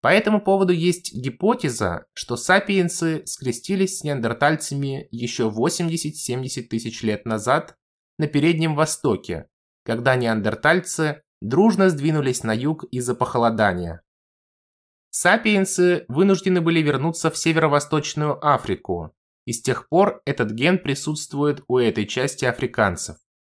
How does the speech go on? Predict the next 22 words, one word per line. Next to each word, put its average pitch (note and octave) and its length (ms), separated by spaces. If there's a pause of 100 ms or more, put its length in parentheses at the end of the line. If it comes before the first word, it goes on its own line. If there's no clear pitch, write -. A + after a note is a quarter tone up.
(640)
А B2 100
будущие F#3 500
европеоиды F3 800
приобретали D3 640
тот E3 220
же D#3 120
ген D#3 380 (400)
и F#3 100
впоследствии – F#2+ 1040 (320)
когда A2+ 300
их F3+ 340
потомки E3 760 (100)
вернулись D3+ 480
в A2+ 40
Европу. A2+ 640 (1120)
Впрочем, G3+ 580
этот E3 320
ген F3+ 340
они D3+ 220
потом B2+ 560 (120)
опять C#3 380
приобретут. A#2 720